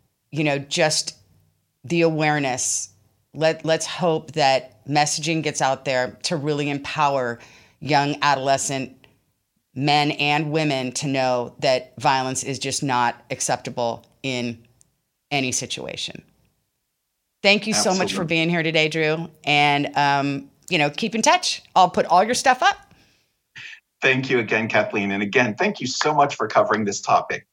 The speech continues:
Speaker 2: Not
Speaker 1: Oh.
Speaker 2: enough people recognize the need to address teen dating violence prevention. So thank you.
Speaker 1: Thanks, Drew. I appreciate that. Okay, so what an incredible story.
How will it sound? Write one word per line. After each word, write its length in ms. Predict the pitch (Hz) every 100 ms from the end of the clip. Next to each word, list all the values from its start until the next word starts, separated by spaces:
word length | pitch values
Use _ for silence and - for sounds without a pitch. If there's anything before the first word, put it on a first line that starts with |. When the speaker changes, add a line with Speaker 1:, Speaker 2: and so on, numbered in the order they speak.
| _ -
Speaker 2:
Not 260 | 113 165
Speaker 1:
Oh. 60 | 123
Speaker 2:
enough 280 | 131 120 -
people 380 | 127 127 117 110
recognize 560 | 113 113 110 101 101
the 80 | -
need 340 | 104 101 95 92
to 240 | 92 87
address 420 | 82 85 95 -
teen 180 | - 95
dating 320 | 85 87 90
violence 380 | 87 80 76 73
prevention. 560 | - 78 80 - - -
So 160 | - -
thank 360 | - - -
you. 160 | - - _ _ -
Speaker 1:
Thanks, 220 | 139 131
Drew. 100 | -
I 40 | 120
appreciate 440 | 117 127 - 120
that. 260 | - - - _ _ _ _ _ _ _ _ _ _ _ _ _ _ _ _ _ _
Okay, 540 | 180 196 233 240 233 131
so 720 | - - 180 170 160 160 - - _ _ _ -
what 220 | 156 208
an 120 | 190
incredible 480 | 143 - 165 151 135
story. 540 | - 147 127 123 127